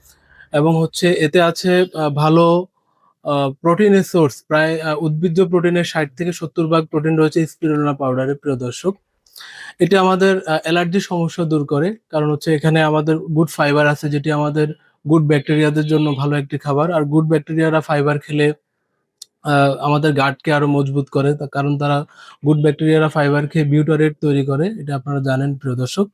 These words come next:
এছাড়াও এটির আরেকটি, আহ, গুণাবলী রয়েছে, এটিতে আছে অ্যান্টিঅক্সিডেন্ট, যেটি আমাদের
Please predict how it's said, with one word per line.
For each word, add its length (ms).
এছাড়াও 360
এটির 240
আরেকটি, 640
আহ, 220
গুণাবলী 440
রয়েছে, 320
এটিতে 240
আছে 180
অ্যান্টিঅক্সিডেন্ট, 840
যেটি 240
আমাদের 480